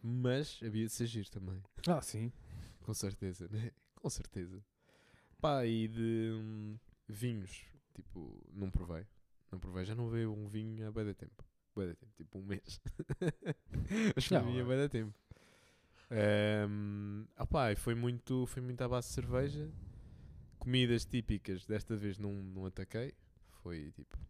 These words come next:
Speaker 2: Mac.
Speaker 1: cuidado, contenção de custos. <laughs> Mac também não foi.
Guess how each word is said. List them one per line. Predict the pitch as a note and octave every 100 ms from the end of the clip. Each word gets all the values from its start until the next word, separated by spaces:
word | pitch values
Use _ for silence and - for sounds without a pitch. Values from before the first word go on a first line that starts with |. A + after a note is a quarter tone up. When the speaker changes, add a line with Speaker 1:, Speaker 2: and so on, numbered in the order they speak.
| -
Speaker 2:
Mac. | F#3 -
Speaker 1:
cuidado, | F#2+ F#2+ F#2
contenção | G2+ G2+ - G2+
de |
custos. | - G#2 A2+ A2+ - - _ - -
<laughs> | - - - _
Mac | C3+ D3+ -
também | F2+ D#2+
não | F#2
foi. | -